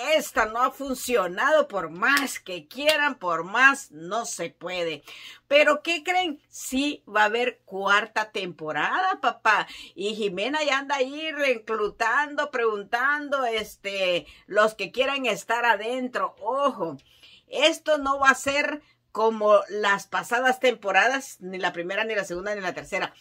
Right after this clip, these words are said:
Esta va a estar, yo pienso de que esta como que sí va a dar mucho que hablar, papá. Esta que van a hacer la cuarta,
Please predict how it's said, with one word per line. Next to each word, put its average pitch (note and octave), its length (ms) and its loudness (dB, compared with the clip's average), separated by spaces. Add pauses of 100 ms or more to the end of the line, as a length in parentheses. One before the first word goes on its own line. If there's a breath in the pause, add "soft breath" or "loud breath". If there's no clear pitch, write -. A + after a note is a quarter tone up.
(340 soft breath)
Esta D4 380 2
va B3 120 2
a - 20 4
estar, C#4 380 0
yo C4 460 4
pienso D4+ 540 4
de C4 160 4
que G#3+ 360 2
esta - 520 -2
como G3+ 360 -4
que F#3 200 -6
sí E4 460 -2 (340 loud breath)
va F#3 160 2
a G#3 60 6
dar G3 240 4
mucho G3+ 460 -8
que F3 120 -12
hablar, D#3+ 800 -12
papá. - 340 -20
Esta - 560 -10
que E3 140 -12
van F3+ 260 -4
a E3 60 -4
hacer F#3+ 240 -8
la D#3+ 160 -2
cuarta, F#3+ 480 -4